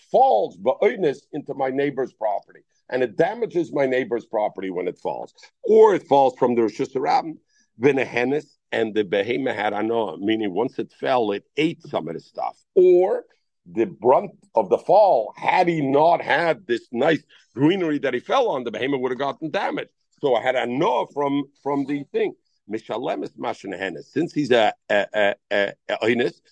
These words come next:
he doesn't pay the damage he caused, but he does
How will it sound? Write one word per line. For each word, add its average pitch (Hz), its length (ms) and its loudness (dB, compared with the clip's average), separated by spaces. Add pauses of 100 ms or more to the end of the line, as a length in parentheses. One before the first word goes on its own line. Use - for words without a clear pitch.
(160)
he 127 140 -6
doesn't 175 560 0
pay 135 460 0 (100)
the 107 140 -2
damage 117 500 0
he 127 100 -8
caused, 139 400 2 (220)
but 107 100 0
he 113 60 -2
does - 260 0